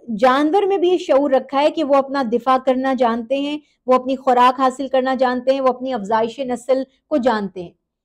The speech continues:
लेकिन जब आप एक जानवर को उठा के अपने कब्जे में ले लेते हैं, आप उसको ले आते हैं उठाकर अपने घर में रखते हैं या उसको कैद कर लेते हैं,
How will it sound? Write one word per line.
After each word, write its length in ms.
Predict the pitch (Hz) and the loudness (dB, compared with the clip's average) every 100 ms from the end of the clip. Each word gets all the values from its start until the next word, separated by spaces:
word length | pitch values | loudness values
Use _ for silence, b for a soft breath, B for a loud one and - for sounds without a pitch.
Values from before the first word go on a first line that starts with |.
| _ - | _ -6
लेकिन 420 | 240 381 392 339 | 0 0 2 0
जब 180 | 269 330 | 2 2
आप 200 | 330 349 | 2 2
एक 140 | 392 | 0
जानवर 360 | 277 269 285 370 | 0 0 0 0
को 120 | 403 | 0
उठा 320 | 359 - 339 | -2 0 -2
के 120 | 403 427 | 0 -4
अपने 240 | 370 381 | -6 -8
कब्जे 360 | 381 285 262 277 | -4 -4 -2 -2
में 120 | 262 | -2
ले 140 | 220 | -2
लेते 300 | 196 175 180 | -2 -6 -12
हैं, 100 | - _ _ - | -20 _ _ -2
आप 140 | 269 | 0
उसको 200 | 285 285 | 0 -2
ले 240 | 302 240 339 | -2 0 0
आते 280 | 311 - 240 | 0 0 -4
हैं 60 | |
उठाकर 360 | 220 226 214 247 | -2 -4 -2 -4
अपने 180 | 240 240 | -4 -4
घर 240 | 226 254 | -2 -2
में 100 | 247 | -2
रखते 300 | 220 - 220 | -4 -6 -8
हैं 120 | 220 | -4
या 140 | 220 214 | -2 -2
उसको 180 | 214 | -4
कैद 360 | 226 247 269 262 | -8 -2 -2 0
कर 80 | 240 | -2
लेते 300 | 220 208 226 | -2 -2 -4
हैं, 100 | 262 | -6